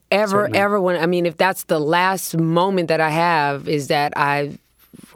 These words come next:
Speaker 1: recognize that I just learned something before I leave this earth, that would be
Speaker 2: Hmm.
Speaker 1: the greatest last breath to take, right? So,
Speaker 2: Mm-hmm.
Speaker 1: um, I feel like with all artists, there's kinda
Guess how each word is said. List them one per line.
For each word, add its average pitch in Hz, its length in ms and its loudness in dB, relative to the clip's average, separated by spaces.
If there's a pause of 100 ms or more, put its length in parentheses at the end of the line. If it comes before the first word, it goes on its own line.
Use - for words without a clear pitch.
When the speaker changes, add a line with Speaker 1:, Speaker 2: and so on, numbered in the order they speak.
(200)
Speaker 1:
recognize 156 720 0
that 151 100 0
I 151 80 0
just 151 260 -4
learned 170 360 0
something 147 560 -6
before 151 400 -4
I 147 80 -2
leave 147 240 -2
this 147 220 -6
earth, 151 340 -4
that 151 200 -2
would 147 200 -4
be 156 400 -4
Speaker 2:
Hmm. 123 200 -2 (280)
Speaker 1:
the 170 180 0
greatest 165 600 -2
last 160 420 -2
breath 165 300 -2
to 160 100 -2
take, 226 500 -4
right? 151 440 -2 (480)
So, 170 560 0
Speaker 2:
Mm-hmm. 170 100 0
Speaker 1:
um, 165 420 -2 (400)
I 196 120 2
feel 214 260 0
like 180 380 -2 (100)
with 160 320 -2 (140)
all 196 420 2
artists, 143 640 -2 (280)
there's 156 360 0
kinda 160 640 -2